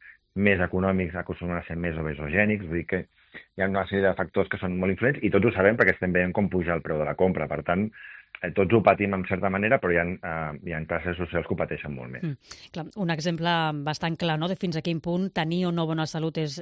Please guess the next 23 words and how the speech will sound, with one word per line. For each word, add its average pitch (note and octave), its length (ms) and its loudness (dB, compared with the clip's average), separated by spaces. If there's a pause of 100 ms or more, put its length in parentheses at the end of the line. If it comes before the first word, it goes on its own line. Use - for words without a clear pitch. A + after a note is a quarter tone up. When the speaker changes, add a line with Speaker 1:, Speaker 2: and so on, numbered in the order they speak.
(120)
Speaker 2:
no D3+ 480 -6
és D#3 80 -4
només E3+ 200 0
una E3 120 0
qüestió E3+ 240 -2
de D#3+ 120 0
voluntat, D#3+ 340 -2 (300)
és E3+ 120 -2
l'obesitat E3+ 460 0
infantil. E3+ 560 -2 (320)
Eh, D#3+ 60 -6
en C#3 280 -6
el D3+ 160 -2
cas E3+ 280 2
de, E3 140 2 (520)
d'infants E3+ 340 0
de E3 80 0
col·lectius D#3+ 480 -2
desafavorits, D#3+ 720 -2
el E3+ 140 0
nombre E3 180 0
de D#3+ 120 0
casos D#3+ 640 -2